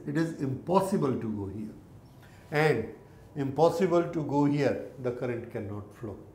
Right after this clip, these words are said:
Now, if the current cannot flow, it has become a insulator.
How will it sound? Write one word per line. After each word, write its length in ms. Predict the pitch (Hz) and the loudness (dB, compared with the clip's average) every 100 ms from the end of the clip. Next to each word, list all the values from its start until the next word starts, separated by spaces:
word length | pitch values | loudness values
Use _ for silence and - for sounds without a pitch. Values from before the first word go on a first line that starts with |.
| - - - | -20 -20 -2
Now, 200 | 156 190 | 6 8
if 200 | 190 180 | 10 8
the 100 | 180 | 4
current 380 | 175 165 156 151 | 4 4 2 0
cannot 480 | 151 139 131 127 - | -2 -2 0 -2 0
flow, 420 | 151 190 - - - - 127 | 2 2 2 -4 -12 -14 -10
it 100 | 117 | -4
has 160 | 117 98 | -2 -4
become 460 | 107 - 107 - 117 | -8 -8 -6 -6 0
a 360 | 139 214 - - - - - - | 6 6 4 -4 -12 -18 -20 -12
insulator. 720 | 135 120 113 110 98 - 101 | -8 -8 -6 -6 -6 -8 -12